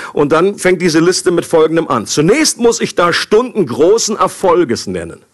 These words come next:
Wenn endlich ein Wunsch, den man schon lange gehegt hat, in Erfüllung geht, wenn Gott durch unseren Einsatz und unsere Mittel hoch geehrt worden ist und ein großer Triumph zustande gekommen ist, dann sind wir der Ohnmacht nahe."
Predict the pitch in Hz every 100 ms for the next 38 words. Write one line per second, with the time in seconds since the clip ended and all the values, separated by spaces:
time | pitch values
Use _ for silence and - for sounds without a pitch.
0 | _ _ _ _ - - - 160 190 233
1 | 311 247 - 180 151 165 285 240 - 185
2 | 175 151 - 135 135 156 254 214 220 160
3 | 202 - 156 143 147 - - 208 151 101
4 | 107 156 - - - 151 139 262 247 190
5 | 190 185 135 147 147 202 277 208 175 160
6 | 156 160 175 131 139 185 170 143 233 240
7 | 190 180 214 120 123 113 127 175 - -
8 | - - 185 165 127 131 240 254 214 -
9 | 202 214 220 - 139 - 156 147 139 -
10 | 135 139 - 127 151 208 285 175 208 240
11 | - 220 208 - - 175 208 220 208 208
12 | 147 - - - - 151 143 110 76